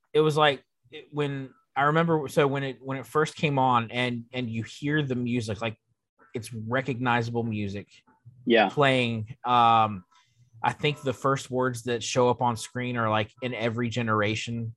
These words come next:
Speaker 1: or something like that. Um, and then it's like the, the opening scene from the, the, the trailer, if I'm remembering right, is the Gungans coming through the fog to where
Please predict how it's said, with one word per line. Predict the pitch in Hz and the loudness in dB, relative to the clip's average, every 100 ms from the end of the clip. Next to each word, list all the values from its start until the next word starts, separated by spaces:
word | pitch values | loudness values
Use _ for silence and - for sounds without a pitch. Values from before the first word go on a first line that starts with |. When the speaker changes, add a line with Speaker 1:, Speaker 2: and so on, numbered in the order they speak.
| _ | _
Speaker 1:
or | - | -12
something | 113 117 117 | -8 -6 -6
like | 113 113 | -6 -4
that. | 120 117 113 - - - _ _ _ | 0 0 -2 -8 -20 -20 _ _ _
Um, | 120 120 113 110 104 104 107 _ _ - | 6 8 8 6 2 -6 -10 _ _ -6
and | 120 | -4
then | 123 120 120 | -2 -2 -6
it's | 120 113 | -10 -8
like | - 120 - | -4 -4 -4
the, | 123 113 110 110 110 | -2 0 0 -2 -4
the | 123 117 | -6 0
opening | 131 139 131 | 0 0 -4
scene | 113 - 131 127 | -4 -4 -4 -4
from | 120 123 | -6 -4
the, | 113 107 101 104 | -2 -2 -4 -10
the, | 101 113 113 101 - _ _ _ _ _ _ | -4 -2 -2 -6 -14 _ _ _ _ _ _
the | 123 123 | -10 -8
trailer, | 101 - 135 120 | -4 0 2 2
if | 110 | 0
I'm | 123 120 | 0 -2
remembering | 117 123 123 113 | -2 0 0 -2
right, | 107 110 104 98 | 2 2 2 -2
is | 107 110 104 98 | -6 -4 -4 -6
the | - 113 | -6 -4
Gungans | 104 123 127 110 107 | 0 0 0 -2 -4
coming | - 123 120 107 | -6 -4 -4 -6
through | - 117 120 113 110 110 _ _ - _ - | -8 -4 -2 -2 -4 -6 _ _ -20 _ -10
the | 123 | -8
fog | - - 127 110 87 82 _ _ - _ _ - _ _ _ _ | -4 2 4 4 0 -6 _ _ -20 _ _ -20 _ _ _ _
to | - 127 113 107 104 _ _ | -2 0 0 -2 -8 _ _
where | 127 123 | -4 -4